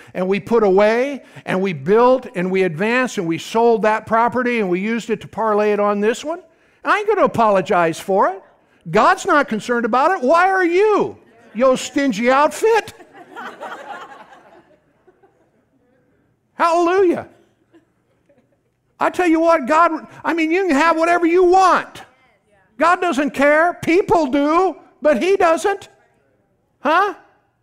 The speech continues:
I mean, man, if you want to build a house big enough for a landing strip on the roof, go for it.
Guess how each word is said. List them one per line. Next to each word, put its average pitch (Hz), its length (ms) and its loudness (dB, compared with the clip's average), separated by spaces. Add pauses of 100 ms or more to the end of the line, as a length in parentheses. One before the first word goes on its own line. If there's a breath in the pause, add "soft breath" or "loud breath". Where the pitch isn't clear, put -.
(540)
I 330 100 -4
mean, 359 200 -2
man, 349 220 0
if 240 100 -4
you 349 100 2
want 339 140 2
to 320 40 -2
build 330 220 2
a 330 60 4
house 320 200 0
big 339 200 -6
enough 339 260 -2
for 302 160 2
a 302 80 4
landing 330 400 0
strip 349 320 -4
on 330 140 2
the 311 80 -2
roof, 349 400 0
go 415 260 2
for 349 460 4
it. - 200 -12